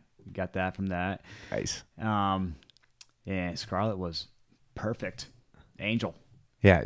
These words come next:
Speaker 2: we're, we're, see, we got another parallel existence.
Speaker 1: Yeah,
Speaker 2: <laughs>
Speaker 1: perfect, perfect baby, eat, sleep, did nothing. Like, all right, well, let's try for another one. Let's
Speaker 2: Was
Speaker 1: try
Speaker 2: you at this point like, "Dude, we gotta go one more so we can get the boy"?
Speaker 1: Yeah, that's
Speaker 2: 'Cause that's
Speaker 1: my,
Speaker 2: where I was at. I had two
Speaker 1: that's
Speaker 2: girls
Speaker 1: my
Speaker 2: up front. I'm like, "Come on, man. Like, I've been grappling my whole life. I need somebody that I can train with," you know?
Speaker 1: Right. That was my initial thought.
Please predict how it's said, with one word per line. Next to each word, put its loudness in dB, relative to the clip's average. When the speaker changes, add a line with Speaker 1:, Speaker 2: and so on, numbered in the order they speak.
Speaker 2:
we're, 10
we're, 10
see, 12
we 10
got 12
another 10
parallel 10
existence. 10
Speaker 1:
Yeah, 10
Speaker 2:
<laughs> -4
Speaker 1:
perfect, 4
perfect 0
baby, 2
eat, -4
sleep, -2
did 0
nothing. 0
Like, -6
all -4
right, -6
well, -2
let's -6
try -2
for -4
another 6
one. 6
Let's 8
Speaker 2:
Was 12
Speaker 1:
try 12
Speaker 2:
you 12
at 12
this 12
point 12
like, 10
"Dude, 12
we 12
gotta 12
go 12
one 10
more 8
so 4
we 8
can 8
get 8
the 6
boy"? 12
Speaker 1:
Yeah, 10
that's 6
Speaker 2:
'Cause 12
that's 12
Speaker 1:
my, 12
Speaker 2:
where 12
I 12
was 12
at. 12
I 12
had 12
two 12
Speaker 1:
that's 12
Speaker 2:
girls 12
Speaker 1:
my 12
Speaker 2:
up 8
front. 12
I'm 12
like, 12
"Come 12
on, 10
man. 10
Like, 12
I've 10
been 12
grappling 12
my 12
whole 12
life. 10
I 12
need 10
somebody 10
that 10
I 8
can 4
train 10
with," 6
you 4
know? 4
Speaker 1:
Right. 2
That 2
was 2
my 4
initial 4
thought. 2